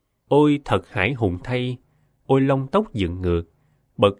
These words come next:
đủ nhiều đức tánh, xá lợi Phất nhập diệt. Một ngàn một trăm sáu mươi.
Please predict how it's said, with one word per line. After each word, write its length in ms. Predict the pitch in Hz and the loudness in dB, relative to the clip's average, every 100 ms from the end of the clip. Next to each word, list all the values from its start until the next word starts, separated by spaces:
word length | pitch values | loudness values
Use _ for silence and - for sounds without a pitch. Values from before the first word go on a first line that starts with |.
| - | -4
đủ 160 | 110 | -2
nhiều 360 | 101 151 95 87 | -2 -4 -2 -2
đức 160 | 131 170 - | -2 -4 -4
tánh, 260 | 113 147 202 _ _ _ _ _ | -6 -6 -10 _ _ _ _ _
xá 260 | - 170 | -6 -2
lợi 220 | 147 87 | 0 -2
Phất 240 | 85 - 202 _ | -2 -4 -4 _
nhập 160 | 110 90 - | -6 -6 -6
diệt. 240 | 98 78 - _ _ _ _ _ _ _ _ _ _ _ _ _ _ _ _ | -6 -6 -10 _ _ _ _ _ _ _ _ _ _ _ _ _ _ _ _
Một 220 | 123 - | -4 -2
ngàn 300 | 120 110 104 | -2 -2 -2
một 180 | 104 104 | -4 -2
trăm 140 | 131 113 | -4 -4
sáu 180 | 143 | -4
mươi. 380 | 139 123 120 107 | -2 -2 -2 -4